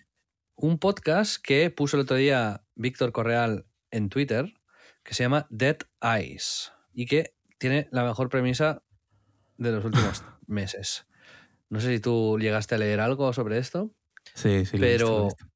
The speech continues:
Speaker 1: es un, un tío, un cómico, que tendrá ahora cuarenta y cinco, cuarenta y seis años, y que cuando tenía veinticuatro, en el rodaje de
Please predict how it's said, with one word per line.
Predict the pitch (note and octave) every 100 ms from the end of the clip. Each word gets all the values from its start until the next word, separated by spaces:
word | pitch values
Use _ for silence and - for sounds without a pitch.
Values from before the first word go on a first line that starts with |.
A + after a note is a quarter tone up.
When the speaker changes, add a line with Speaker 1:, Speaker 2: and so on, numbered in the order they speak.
| _ _ _ _ _ _ -
Speaker 1:
es | B2 B2
un, | D3 C#3 B2+
un | C3 C3 B2+ A#2+
tío, | C#3+ D#3 D#3 F3+
un | B2 A#2+ A2+
cómico, | - C#3 C#3 B2 D3 G#3
que | A#2+
tendrá | G2 G2 G2 G2+
ahora | G#2 G#2 G#2 G#2 G2+ G2
cuarenta | G#2 G2 G2 F#2+ F#2 -
y | F2 -
cinco, | - D#3+ D3 - C#3
cuarenta | B2 B2+ A#2+
y | B2+
seis | C3 B2
años, | D3+ C#3 G3+ - _ - - - _ -
y | C#3 C3
que | B2 B2+ B2 A#2 A2+ G#2+ G#2 G2 F#2+ F2+ F2
cuando | A2+ A2+
tenía | A2 C3
veinticuatro, | C#3 B2+ G#2+ C#3 C#3 A2+ D#3+ - _ _ A#2
en | A2+
el | G#2+
rodaje | G2+ A2+ B2 A#2
de | A2 A#2 G#2